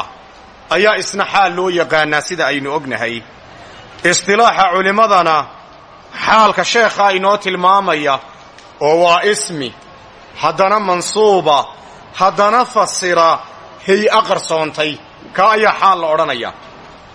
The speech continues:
Waxaan ognahay hadda culimo sidan aynu nahay. Hadda anigu sidan aan nahay, haddaad aniga i soo egtiin, boqol xaal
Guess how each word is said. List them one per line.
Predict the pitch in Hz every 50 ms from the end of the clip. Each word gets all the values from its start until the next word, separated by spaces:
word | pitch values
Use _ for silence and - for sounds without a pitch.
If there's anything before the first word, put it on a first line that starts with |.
| - - - - - - - - - - - - - - - 143 - - - - - -
Waxaan | 165 175 160 180 208 226 247 254
ognahay | 240 247 220 190 180 180
hadda | 185 214 220 185 208 190
culimo | 202 220 208 190 175 165
sidan | - - 240 226 202 185
aynu | 170 160 156 156 147
nahay. | 147 143 131 151 143 131 120 - - - - - - - - -
Hadda | 208 - 180 214 196
anigu | 208 220 226 214 196
sidan | - 247 226 208 185
aan | 170 160
nahay, | 165 185 202 202
haddaad | 202 208 202
aniga | 185 202 220 202 196
i | 175
soo | - - 190 208 196 180
egtiin, | - - - 196 196 175 131 - - - - - - - - - - - - - - - -
boqol | - 175 170 - 208 226 220 - - -
xaal | 196 202 202 208